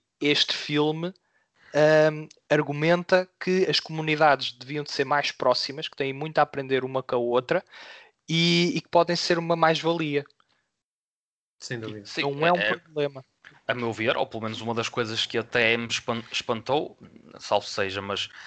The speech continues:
Speaker 3: realmente a quantidade de pessoas, eh, que têm, eh, esse, os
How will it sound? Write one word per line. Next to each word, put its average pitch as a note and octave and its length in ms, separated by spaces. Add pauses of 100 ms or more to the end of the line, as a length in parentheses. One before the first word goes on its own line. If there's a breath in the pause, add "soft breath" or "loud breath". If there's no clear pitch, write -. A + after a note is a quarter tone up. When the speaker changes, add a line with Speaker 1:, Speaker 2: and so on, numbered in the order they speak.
(220 loud breath)
Speaker 3:
realmente A2 460
a A2+ 40
quantidade A#2 480
de - 60
pessoas, G#2+ 680
eh, G2+ 340 (920 loud breath)
que - 100
têm, A2 560
eh, F#2+ 240
esse, - 360
os - 280